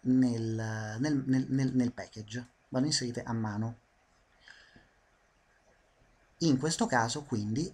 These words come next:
o ci mettete l'asterisco oppure, vi con-, oppure dovete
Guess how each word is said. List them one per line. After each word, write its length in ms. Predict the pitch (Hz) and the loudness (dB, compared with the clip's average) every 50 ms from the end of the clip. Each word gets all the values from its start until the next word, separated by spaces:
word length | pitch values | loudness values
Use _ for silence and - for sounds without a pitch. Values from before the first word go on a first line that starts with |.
| - - _ _ _ _ _ _ _ _ | -14 -20 _ _ _ _ _ _ _ _
o 160 | - 165 147 | 4 4 4
ci 160 | 123 - 120 117 | 4 2 -4 -6
mettete 260 | 113 110 113 107 123 | -6 -6 -6 -6 -4
l'asterisco 800 | 139 165 160 - - 180 143 127 - - - - 151 151 - _ - | -4 -4 -4 -4 -4 -2 0 2 2 0 0 0 -4 -4 -4 _ -4
oppure, 520 | 185 196 - - - 127 120 123 131 156 - | -4 -4 -4 -2 -6 -4 -2 -2 -2 -4 -4
vi 100 | - 143 | -8 -6
con-, 240 | 143 143 131 135 - | -2 -2 -4 -4 -4
oppure 480 | 160 156 147 - 117 113 113 117 - - | -8 -10 -8 -6 -6 -2 -2 -2 -4 -2
dovete 540 | - 123 131 120 117 110 - 113 110 - | -2 -2 -2 -2 -2 -4 -4 -6 -8 -8